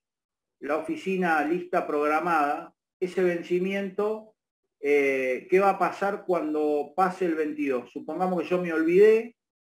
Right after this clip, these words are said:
no va a suceder porque va a haber mail que van a estar avisando, no va a pasar. Pero supongamos que yo me olvidé.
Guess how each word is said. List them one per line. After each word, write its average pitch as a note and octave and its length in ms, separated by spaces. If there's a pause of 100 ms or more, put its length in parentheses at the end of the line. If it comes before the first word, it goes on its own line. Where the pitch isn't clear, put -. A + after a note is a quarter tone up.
no A3 120
va A#3+ 80
a G3 40
suceder F#3+ 500
porque F#3 240
va D#3 120
a D#3+ 40
haber D#3+ 180
mail E3+ 260
que D#3 100
van D3+ 180
a C#3 40
estar D3+ 180
avisando, F#3 760
no D3+ 180
va D3+ 100
a C#3+ 100
pasar. B2 400 (600)
Pero G3 160
supongamos A#3+ 580
que F3+ 60
yo F#3 120
me F#3 160
olvidé. C#3 460